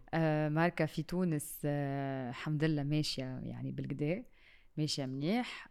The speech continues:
آه، نشتغل برشا على السوشيال ميديا،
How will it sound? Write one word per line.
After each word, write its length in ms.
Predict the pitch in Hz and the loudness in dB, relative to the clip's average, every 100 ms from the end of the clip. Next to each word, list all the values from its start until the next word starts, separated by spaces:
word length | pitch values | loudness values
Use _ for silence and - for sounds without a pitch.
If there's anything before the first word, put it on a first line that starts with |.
| - | -2
آه، 800 | 156 147 147 143 143 143 139 | 0 2 0 0 0 -2 -2
نشتغل 440 | 139 165 - 165 160 | -2 -2 0 2 2
برشا 1000 | 139 180 196 196 190 185 185 185 - 139 - | 4 4 6 4 6 6 4 2 -4 -4 -4
على 100 | 139 | -4
السوشيال 460 | 151 - 147 147 139 | -2 -2 -2 -2 0
ميديا، 400 | 139 131 147 | -2 0 0